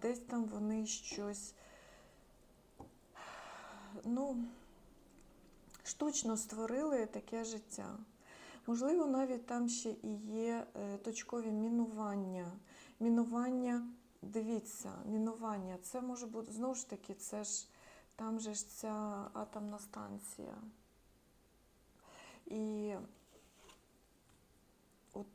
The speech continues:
це от ресурсне, воно перевернуте. Е, загроза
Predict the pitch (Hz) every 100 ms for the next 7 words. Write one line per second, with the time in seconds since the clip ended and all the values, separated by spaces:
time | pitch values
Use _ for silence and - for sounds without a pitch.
0 | - - 233 214 214 220 220 214 233 226
1 | - 208 190 202 208 208 214 214 208 220
2 | 196 180 - - - 190 - - - -
3 | - - - - - - - - - -
4 | - - - - - - 208 - 208 233
5 | 240 240 202 202